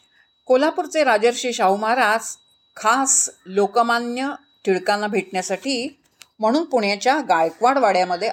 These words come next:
आवर्जून गेले होते. त्या दोघांच्या मध्ये काही वैचारिक मतभेद निर्माण झाले होते. झालं असं की कोल्हापूरल्या-, कोल्हापूरमधल्या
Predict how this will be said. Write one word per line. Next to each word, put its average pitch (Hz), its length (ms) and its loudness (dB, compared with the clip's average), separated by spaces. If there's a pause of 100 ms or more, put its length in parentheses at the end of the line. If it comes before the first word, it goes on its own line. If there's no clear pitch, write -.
आवर्जून 220 540 0
गेले 175 260 -4
होते. - 340 -14 (1000)
त्या 359 100 2
दोघांच्या 277 680 2
मध्ये 202 500 0
काही 226 280 0
वैचारिक 277 580 0 (160)
मतभेद 208 460 0 (100)
निर्माण 196 340 0
झाले 160 260 -4
होते. - 280 -16 (720)
झालं 185 360 2
असं 269 240 2
की 302 140 -6
कोल्हापूरल्या-, 233 1000 0
कोल्हापूरमधल्या 202 1000 -2